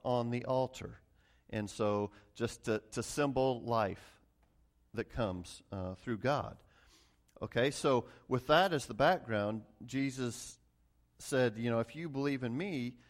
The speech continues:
you're gonna have streams of living water coming." Uh, from you, okay? And, and so he's saying, "If you will have life eternally if you follow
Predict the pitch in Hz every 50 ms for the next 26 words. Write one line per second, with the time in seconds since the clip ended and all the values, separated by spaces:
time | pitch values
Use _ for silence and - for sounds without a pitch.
0 | _ _ _ - - 117 135 151 135 135 123 123 123 127 120 120 117 - - -
1 | - 131 131 127 120 120 113 123 117 107 104 - - _ _ - 117 123 120 120
2 | 117 107 104 107 120 139 147 127 104 98 98 - - 143 147 139 110 98 98 98
3 | - _ _ _ _ _ _ _ _ _ _ _ _ _ _ _ _ - 95 95
4 | 101 101 104 - - - _ _ - 131 117 107 117 175 196 127 - - - _
5 | _ _ _ _ _ - - - - 107 107 127 160 - - - - _ _ -
6 | - - 123 123 110 - 113 120 110 104 - - 135 131 123 120 123 131 123 -
7 | 139 135 127 123 117 117 117 120 - - - 123 135 160 165 143 131 147 139 123
8 | 113 123 135 135 127 - 127 117 - - 214 226 202 156 120 110 110 107 - 123
9 | 123 - - 135 135 135 139 135 135 131 131